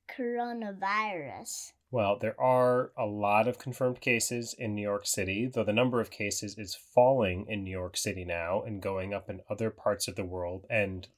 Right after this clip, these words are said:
Speaker 2: the country. Uh, but think about this. Do you think that there's a lot of space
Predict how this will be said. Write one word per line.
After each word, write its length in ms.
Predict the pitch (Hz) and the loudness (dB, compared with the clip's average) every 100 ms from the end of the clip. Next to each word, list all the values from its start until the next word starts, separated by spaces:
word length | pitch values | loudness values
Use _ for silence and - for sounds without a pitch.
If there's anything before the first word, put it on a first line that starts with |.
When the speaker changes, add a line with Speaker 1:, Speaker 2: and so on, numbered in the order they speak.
| - | -10
Speaker 2:
the 80 | 110 | -4
country. 560 | 107 95 - 98 131 - _ _ _ _ _ _ - - - - _ | -4 -4 -6 -6 -6 -10 _ _ _ _ _ _ -6 -6 -6 -16 _
Uh, 220 | 110 101 - | 2 4 2
but 200 | 123 117 | 2 2
think 260 | - 190 202 | 2 0 2
about 420 | 170 151 139 135 | 4 4 4 2
this. 480 | 127 92 - - - _ - | 2 2 2 -4 -8 _ -8
Do 100 | 123 | -2
you 120 | 160 | -2
think 220 | 180 180 170 | 0 -2 -4
that 140 | 160 | 0
there's 200 | 107 90 | 0 2
a 60 | 90 | 2
lot 520 | 95 98 107 117 127 | 2 8 10 10 6
of 100 | 127 | 0
space 540 | - 127 127 139 - | -2 -2 0 -2 -4